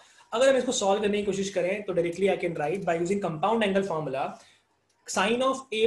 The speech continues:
plus B क्या होता है? Sin A cos B plus cos A sin B। लेफ्ट हैंड साइड जो है वो इसी फॉर्मेट में है। So using this I can write कि लेफ्ट हैंड साइड जो है वो sin of theta plus phi है और इसके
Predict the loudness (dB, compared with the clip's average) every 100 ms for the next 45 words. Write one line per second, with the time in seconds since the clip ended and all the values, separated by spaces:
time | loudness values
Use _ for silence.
0 | 6 6 6 0 2 0 -2 -8 -10 -4
1 | -2 0 -2 4 4 4 0 0 -2 -6
2 | -6 -2 -2 -2 -2 -2 -4 -8 -8 -2
3 | -2 -2 -4 -8 -10 -20 -14 -8 2 2
4 | 2 0 0 2 2 2 2 2 0 0
5 | 0 0 -2 0 0 0 -6 -8 -10 -12
6 | -16 _ _ _ _ -6 -2 2 2 2
7 | 2 2 2 2 0 -2 0 -2 -2 -4
8 | -2 0 0 -4 -4 -2 -2 0 0 0
9 | -2 -4 -4 -6 -4 -4 -6 -10 _ _
10 | _ _ -6 -4 0 -2 -2 -2 0 0
11 | -6 -4 -2 0 0 -2 -6 -12 _ _
12 | -4 -2 -2 -6 -6 -2